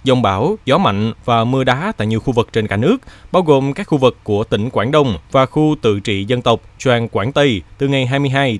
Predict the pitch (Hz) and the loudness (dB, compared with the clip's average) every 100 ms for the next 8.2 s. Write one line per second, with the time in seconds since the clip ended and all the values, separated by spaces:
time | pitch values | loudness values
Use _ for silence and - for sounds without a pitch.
0 | - 117 120 95 104 107 107 107 104 127 | -4 -2 -2 -2 -2 -4 0 0 -2 -2
1 | 143 151 95 76 - - - - - - | -2 -2 -2 -10 -20 -20 -20 -20 -20 -10
2 | - 202 208 254 - 175 139 147 190 180 | 0 2 2 0 2 0 2 2 2 0
3 | 120 143 147 143 110 190 - 131 131 180 | 0 2 2 2 0 -2 -2 -2 -2 2
4 | 240 - - - - 127 123 123 196 156 | 2 0 -10 -8 -2 2 4 4 2 2
5 | 120 104 107 175 127 151 156 110 107 208 | 2 2 0 -2 0 0 0 -2 0 0
6 | 269 - - 233 254 175 165 220 139 117 | -2 -12 -8 -4 0 4 4 4 0 0
7 | 147 147 120 85 - 123 110 104 104 156 | 2 0 0 -4 0 0 0 -2 -2 0
8 | 151 | 0